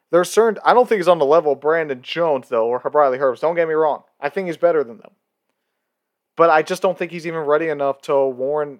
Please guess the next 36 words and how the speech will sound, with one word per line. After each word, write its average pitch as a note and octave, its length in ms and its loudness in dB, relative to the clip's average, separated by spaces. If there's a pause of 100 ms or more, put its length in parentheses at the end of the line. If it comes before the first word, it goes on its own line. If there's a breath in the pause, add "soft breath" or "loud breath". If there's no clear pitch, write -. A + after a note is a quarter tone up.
you D3+ 120 -18
know, C3 280 -4
even C#3+ 340 -12
getting C#3 380 -4
spotted C#3 800 0
for C3+ 260 -6
a C3+ 60 -6
Cup D3+ 240 -4
Series D3+ 260 -6
ride. D#3+ 300 -4 (1300)
He's D#3 320 -14
too D3 300 -8
inconsistent. C#3+ 680 -10
He's B2+ 240 -16
too C#3+ 240 -6
immature. D3+ 560 -6 (720)
And C3+ 120 -4
I C#3 80 0
think D#3+ 200 -6
if D3+ 80 -16
he E3+ 60 -8
were E3 140 -2
to C#3+ 80 -10
jump C#3+ 240 -2
into D3+ 120 -12
Cup D#3+ 200 -6
Series D#3 200 -8
right D3 180 0
now, D#3+ 220 -4
he'd D#3+ 280 -16
get D#3 180 2
demolished D3 680 -2
like C#3 220 -2
Anthony C3 320 -8
Alfredo. D3 380 -2
Like, F3 200 -2